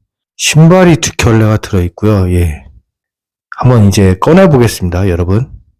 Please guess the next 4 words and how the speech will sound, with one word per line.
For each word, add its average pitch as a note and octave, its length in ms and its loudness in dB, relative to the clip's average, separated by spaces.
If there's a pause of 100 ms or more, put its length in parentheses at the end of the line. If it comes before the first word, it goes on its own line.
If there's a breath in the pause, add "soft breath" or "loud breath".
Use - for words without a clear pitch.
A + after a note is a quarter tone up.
(840)
악마를 G#2 480 2
보았다. F#2+ 920 -2 (140)
이병헌. F#2+ 840 2
네. E2+ 320 -6